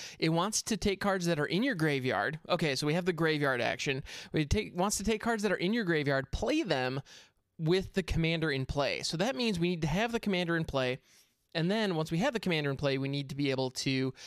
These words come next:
uh, leverage our graveyard to various effects. So if we're gonna be leveraging our graveyard and casting cards out of our graveyard, they need to get into our graveyard in some way. Um,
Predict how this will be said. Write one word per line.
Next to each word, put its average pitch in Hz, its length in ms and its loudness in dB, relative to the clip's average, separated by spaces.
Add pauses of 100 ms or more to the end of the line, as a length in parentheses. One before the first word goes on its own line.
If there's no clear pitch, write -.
(180)
uh, 135 200 2
leverage 147 480 0
our 131 80 2
graveyard 131 500 0
to - 100 -6
various 127 380 0
effects. 113 400 -2 (300)
So 208 360 2 (520)
if 277 180 2
we're 349 100 0
gonna 294 140 2
be 247 120 2
leveraging 196 340 2
our 160 80 0
graveyard 131 540 0
and 139 160 -2
casting 175 400 -2
cards 160 320 0
out 170 160 2
of 185 80 0
our 143 80 2
graveyard, 120 480 -2
they 170 80 4
need 269 100 2
to 311 80 -4
get 254 160 2
into 302 160 0
our 170 100 2
graveyard 113 520 -2
in 151 180 0
some 143 260 0
way. 107 400 -2
Um, 131 460 -2